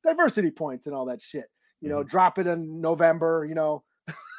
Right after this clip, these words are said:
Speaker 2: Right.
Speaker 1: But, but when it,
Speaker 2: <laughs>
Speaker 1: but when it turns out, "Oh, is she in charge of the crew?"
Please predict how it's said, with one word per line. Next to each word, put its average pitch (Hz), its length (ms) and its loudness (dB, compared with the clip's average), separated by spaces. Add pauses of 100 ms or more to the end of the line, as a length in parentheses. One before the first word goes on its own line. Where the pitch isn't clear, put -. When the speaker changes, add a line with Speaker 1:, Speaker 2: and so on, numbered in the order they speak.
(680)
Speaker 2:
Right. 208 320 4
Speaker 1:
But, - 340 2
but 240 100 4
when 254 120 6
it, 151 200 -4
Speaker 2:
<laughs> - 40 -12
Speaker 1:
but 240 80 2
when 254 100 4
it 233 120 2
turns 247 260 0
out, 240 260 0
"Oh, 269 260 4
is 170 160 -4
she 214 240 -8
in 226 120 -4
charge 196 560 -4
of 175 540 -8
the 156 80 -8
crew?" 226 480 -6